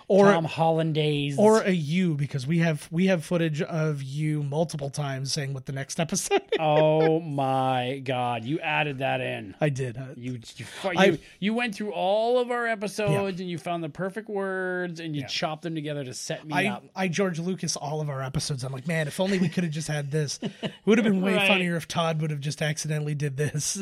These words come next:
Speaker 1: <laughs> And
Speaker 2: Or,
Speaker 1: I
Speaker 2: like,
Speaker 1: just
Speaker 2: one episode is like, uh, instead of me, it's Chewbacca.
Speaker 1: Yeah.
Speaker 2: And even though I sat here and did it, you know, it, oh, that's every time. You just
Speaker 1: Also,
Speaker 2: put it over top.
Speaker 1: also, I'm completely incapable of putting together a sentence. So it's like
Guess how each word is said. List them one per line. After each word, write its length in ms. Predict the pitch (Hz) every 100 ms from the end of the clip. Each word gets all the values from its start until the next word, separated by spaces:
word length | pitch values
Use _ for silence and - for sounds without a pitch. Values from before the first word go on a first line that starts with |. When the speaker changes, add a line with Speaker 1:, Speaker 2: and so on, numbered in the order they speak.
| 180
Speaker 1:
<laughs> 20 | 285
And 80 |
Speaker 2:
Or, 100 | 208 175
Speaker 1:
I 40 |
Speaker 2:
like, 220 | 175 170
Speaker 1:
just 60 | 147
Speaker 2:
one 180 | 170 165
episode 420 | 160 151 165 156
is 140 | 143
like, 240 | 147 143 147
uh, 40 | 143 139
instead 280 | 127 147
of 80 | 135
me, 100 | 135
it's 140 | 135 -
Chewbacca. 720 | - 120 127 120 - 107 - -
Speaker 1:
Yeah. 100 | 170
Speaker 2:
And 80 | 202
even 280 | 214 214 202
though 160 | 196
I 120 | 175
sat 260 | 151 190 180
here 140 | 175
and 80 | 165
did 120 | 165
it, 140 | 160 135
you 100 | 147
know, 80 | 180
it, 200 | 185 - 196
oh, 540 | 202 208 202 196 196
that's 220 | 180 156
every 160 | 180 165
time. 340 | 170 151 131 - 143
You 80 |
just 120 | 131 175
Speaker 1:
Also, 240 | 185 -
Speaker 2:
put 60 | 151
it 60 |
over 180 | 151 135
top. 260 | 135 107 - _ -
Speaker 1:
also, 280 | 156 156 220
I'm 220 | 165 156
completely 480 | 156 143 151 139 127
incapable 500 | 127 123 117 110 110
of 80 |
putting 280 | - 110 104
together 320 | 107 98 107
a 40 | -
sentence. 400 | - 104 - -
So 220 | - 107 - 107
it's 160 | -
like 140 | 110